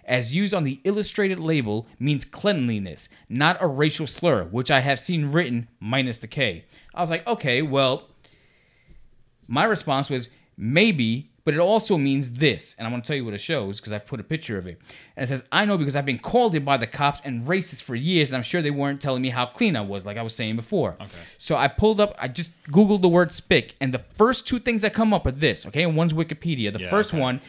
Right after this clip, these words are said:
Speaker 1: is, it says "spic," S P I C, noun, informal, offensive, a contemptuous term for Spanish-speaking person from Central or South America or the Caribbean. Puerto Ricans,
Speaker 2: Yeah.
Speaker 1: basically, okay? The other one, spic from Wikipedia. Spic,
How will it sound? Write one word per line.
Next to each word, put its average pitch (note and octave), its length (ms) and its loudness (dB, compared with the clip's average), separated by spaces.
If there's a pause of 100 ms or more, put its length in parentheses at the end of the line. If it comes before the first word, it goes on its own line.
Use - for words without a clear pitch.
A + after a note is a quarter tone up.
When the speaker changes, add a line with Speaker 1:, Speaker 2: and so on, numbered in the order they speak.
(280)
Speaker 1:
is, C#3 340 0
it C3 100 -4
says C3 320 -2 (180)
"spic," - 520 0 (200)
S D#3+ 160 0
P G3 200 0
I E3 140 4
C, A#2+ 460 0
noun, G#2+ 580 2 (420)
informal, G#3+ 760 4 (100)
offensive, C3+ 880 -2 (340)
a A#2+ 60 -6
contemptuous G3+ 800 -2
term E3+ 380 2
for A2+ 160 -6
Spanish-speaking E3+ 1000 -2
person A2+ 600 0 (420)
from C3 180 -4
Central F3 480 0
or A#2 120 -10
South D3+ 300 -2
America C#3+ 340 -2
or B2 180 -2
the A#2+ 60 -2
Caribbean. G#2+ 540 -2 (120)
Puerto G#2+ 220 -4
Ricans, G2 340 -6
Speaker 2:
Yeah. F2+ 80 -8
Speaker 1:
basically, D#2 240 -10
okay? C#3 320 0 (360)
The B2+ 100 2
other G3+ 140 6
one, F3 100 4
spic G3+ 320 4
from D3+ 200 0
Wikipedia. F3+ 580 0
Spic, - 480 2